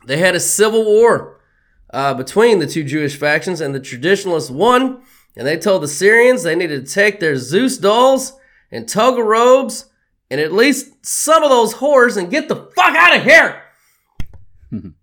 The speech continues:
And then, so the Jews rededicated their temple to Yahweh, and so Hanukkah, the Jewish word for dedication, was born,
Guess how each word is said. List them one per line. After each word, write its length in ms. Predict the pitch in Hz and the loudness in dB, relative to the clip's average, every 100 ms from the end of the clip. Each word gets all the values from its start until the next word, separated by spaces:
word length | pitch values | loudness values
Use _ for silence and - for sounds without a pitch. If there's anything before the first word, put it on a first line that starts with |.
| _ | _
And 260 | - 175 254 | -6 -4 2
then, 440 | 302 311 311 - _ _ _ _ _ _ _ _ _ | 4 2 0 -10 _ _ _ _ _ _ _ _ _
so 240 | - 196 | -6 -4
the 80 | 185 | -4
Jews 400 | 160 220 220 214 | -4 -4 -4 -6
rededicated 760 | - 175 185 226 180 175 160 139 | -2 0 2 2 2 -2 -2 -2
their 100 | 131 | -4
temple 540 | 135 165 160 170 190 | -4 -4 -4 -6 -8
to 240 | - 139 120 | -10 -10 -4
Yahweh, 540 | 120 214 170 175 220 - _ _ _ _ | 0 2 2 -2 -4 -12 _ _ _ _
and 200 | - 139 | -8 -8
so 500 | 143 165 165 165 165 - | -2 0 0 -2 -6 -14
Hanukkah, 640 | - 208 254 - 190 208 | -4 0 0 2 0 -2
the 80 | 165 | -6
Jewish 340 | 127 170 165 | -4 -4 -2
word 180 | 170 160 | -4 -6
for 240 | 160 147 135 | -4 -4 -4
dedication, 720 | 127 160 151 180 190 175 151 | -2 -2 0 0 0 -2 -8
was 140 | 143 | -8
born, 440 | 131 185 160 98 | -2 0 0 -2